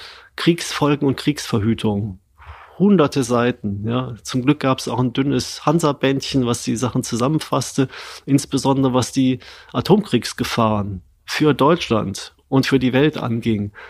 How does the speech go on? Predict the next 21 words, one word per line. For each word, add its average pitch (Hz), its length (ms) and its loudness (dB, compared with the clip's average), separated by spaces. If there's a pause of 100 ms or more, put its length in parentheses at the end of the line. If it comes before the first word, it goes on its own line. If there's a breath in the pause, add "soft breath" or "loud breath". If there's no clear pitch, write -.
(140 loud breath)
Das - 200 -4
hat - 160 -6
mich - 480 -4 (180)
schockiert 156 680 2
und 135 180 -8
gleichzeitig 135 760 0
fasziniert, 135 840 0 (520 loud breath)
dass - 220 0
man 131 140 4
sich 127 160 -4
mit 131 140 0
so 131 100 0
etwas 139 640 0
beschäftigen 139 680 0
kann 143 260 0
in 139 100 0
der 127 140 0
Hoffnung, 139 560 0
dass 131 180 -4
die 131 120 -2
Politik - 680 0